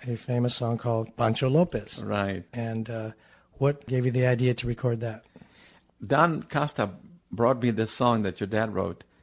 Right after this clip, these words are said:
Speaker 2: at that time, and, uh, and I really liked it because it was, uh, it had the melody of, uh, Davy Crockett.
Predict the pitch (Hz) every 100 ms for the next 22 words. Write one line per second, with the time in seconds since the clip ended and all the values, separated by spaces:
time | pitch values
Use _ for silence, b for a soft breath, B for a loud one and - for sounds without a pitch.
0 | _ 98 - 104 - 110 104 101 92 95
1 | 92 92 - b b 104 101 98 139 120
2 | 107 107 - 98 101 104 107 98 101 92
3 | 90 b b b 151 135 160 127 123 127
4 | 113 98 95 - 78 - 120 117 - 117
5 | 104 - -